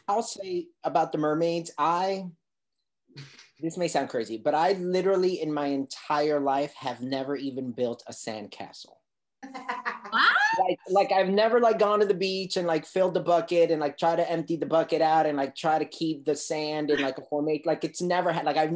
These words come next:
Speaker 1: it's never even, like, I've never done that.
Speaker 3: <laughs>
Speaker 1: But then some way, somehow, I'm down on literally hands and knees building a mermaid tail. <laughs> Like, what am I doing? And then I was, I'm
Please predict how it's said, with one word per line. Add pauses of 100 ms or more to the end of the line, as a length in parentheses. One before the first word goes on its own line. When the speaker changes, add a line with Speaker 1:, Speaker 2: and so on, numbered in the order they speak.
Speaker 1:
it's
never
even,
like,
I've
never
done
that. (1160)
Speaker 3:
<laughs>
Speaker 1:
But
then
some
way,
somehow,
I'm
down
on (160)
literally (400)
hands
and
knees
building
a
mermaid
tail.
<laughs> (600)
Like,
what
am
I
doing?
And
then
I
was,
I'm